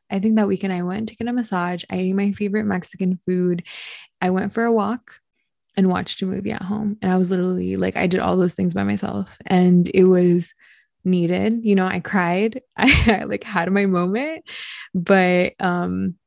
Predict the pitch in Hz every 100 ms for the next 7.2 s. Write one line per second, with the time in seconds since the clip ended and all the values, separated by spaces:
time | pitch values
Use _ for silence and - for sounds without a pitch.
0 | - 190 190 190 185 190 180 170 - 175
1 | 175 170 156 175 156 170 180 175 _ -
2 | 180 165 160 170 180 180 170 - 202 175
3 | 165 165 - - _ - 180 190 - -
4 | - 175 165 - - - 190 - 175 196
5 | 98 - - - - 190 175 190 220 226
6 | 254 226 196 170 - 170 175 180 - 175
7 | 175 170